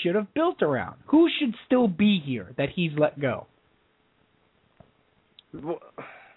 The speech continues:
Speaker 1: I mean, Jason Bay?
Speaker 2: No, no, no, no, no, no. He, it's, I, it's not about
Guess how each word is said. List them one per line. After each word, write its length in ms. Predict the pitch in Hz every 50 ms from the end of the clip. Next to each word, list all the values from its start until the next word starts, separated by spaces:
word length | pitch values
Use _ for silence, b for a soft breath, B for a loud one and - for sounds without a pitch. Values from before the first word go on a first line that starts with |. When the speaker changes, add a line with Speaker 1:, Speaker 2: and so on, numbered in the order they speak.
| B -
Speaker 1:
I 80 | 151
mean, 160 | 151 160 143 127
Jason 460 | - 151 165 185 - 233 214 175 131 -
Bay? 500 | 135 143 185 240 302 330 339 - - _ _ _ _
Speaker 2:
No, 480 | 277 311 359 349 330 277 196 156 151 156 226
no, 280 | 302 302 214 151 165
no, 140 | 208 262 302
no, 120 | 302 311 262
no, 180 | 170 131 120
no. 320 | 120 - 202 202 - 110 107 -
He, 100 | 208 208 202 247 233 202
it's, 120 | 208 - - -
I, 180 | 175 202 247 233 220
it's 140 | 202 196 - -
not 320 | 233 240 240 262 277 240
about 500 | 208 165 - 196 180 170 170 170 165 -